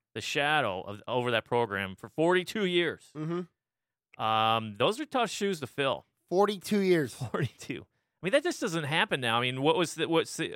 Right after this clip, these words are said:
Speaker 1: uh, the comparable, uh, Harrington? I
Speaker 2: Well,
Speaker 1: mean
Speaker 2: you could compare John Harrington to that,
Speaker 1: Right?
Speaker 2: yes.
Speaker 1: I mean, uh, the, the longevity and how many years. I mean, this day and age, if you, if you last a decade, you're doing great.
Speaker 2: It's not an, it's not easy. You know what I mean?
Speaker 1: No.
Speaker 2: It's not easy.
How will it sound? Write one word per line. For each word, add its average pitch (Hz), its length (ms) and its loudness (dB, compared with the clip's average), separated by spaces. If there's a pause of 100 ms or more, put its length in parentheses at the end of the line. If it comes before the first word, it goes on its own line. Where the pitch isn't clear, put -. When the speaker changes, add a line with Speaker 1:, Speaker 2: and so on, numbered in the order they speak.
Speaker 1:
uh, 135 280 4
the 113 100 -2
comparable, 117 720 0
uh, 92 160 0
Harrington? 165 560 -4 (320)
I - 40 -8
Speaker 2:
Well, 196 200 6
Speaker 1:
mean 202 80 0
Speaker 2:
you 208 80 -4
could - 140 -18
compare 202 260 0
John 175 240 2
Harrington 170 400 0
to 143 60 -6
that, 135 180 -6
Speaker 1:
Right? 151 240 4
Speaker 2:
yes. 185 140 -4
Speaker 1:
I 139 60 -2
mean, 131 600 -2
uh, 120 220 -4
the, 113 140 -4
the 127 60 -4
longevity 131 840 2
and 104 160 0
how 117 160 -2
many 127 160 -2
years. 123 480 -2
I 110 40 -10
mean, 107 280 -6 (720)
this 139 180 -2
day 135 200 0
and 120 80 0
age, 120 320 0
if 110 120 -6
you, 123 160 -4
if 117 140 -12
you 120 100 -2
last 127 400 0
a - 80 -10
decade, 113 560 -2
you're 101 80 -8
doing 98 240 -8
great. 87 320 -6
Speaker 2:
It's 180 140 -12
not 247 240 0
an, 214 160 -4
it's 175 180 -10
not 262 200 -6
easy. 226 400 -8
You 120 80 -2
know 135 80 6
what 175 140 2
I 208 40 4
mean? 175 180 4
Speaker 1:
No. 135 140 -2
Speaker 2:
It's 120 80 -8
not 170 300 0
easy. 147 260 -4